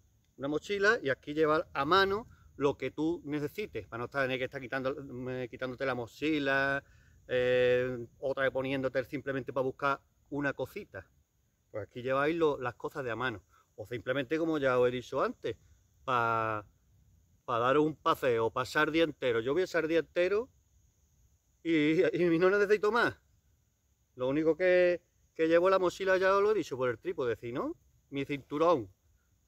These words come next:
mis dos cartimploras, mi riñon-, mi, mi riñonera con... Una riñonera que tengo grandecita, con un poco de comida, basta, y se acabó. Y ya está. Bueno,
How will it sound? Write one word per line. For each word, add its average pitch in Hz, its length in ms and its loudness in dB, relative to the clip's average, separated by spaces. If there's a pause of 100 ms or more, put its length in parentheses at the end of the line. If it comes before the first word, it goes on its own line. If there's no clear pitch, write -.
(140)
mis 131 260 -6
dos 165 120 0
cartimploras, 208 800 -2 (180)
mi 139 200 -4
riñon-, 135 400 -4
mi, 135 540 -6
mi 135 120 -4
riñonera 139 500 -4
con... 123 460 -2 (640)
Una 147 140 -4
riñonera 156 320 0
que 151 80 0
tengo 143 160 -4
grandecita, 147 540 -4
con 156 120 -4
un 143 100 -6
poco 151 240 -4
de 147 60 2
comida, 226 400 -4 (380)
basta, 117 500 -8 (220)
y 127 80 -14
se 131 100 -12
acabó. 117 300 -2 (1300)
Y 151 80 -14
ya 214 60 -8
está. - 180 -6 (1700)
Bueno, 202 320 4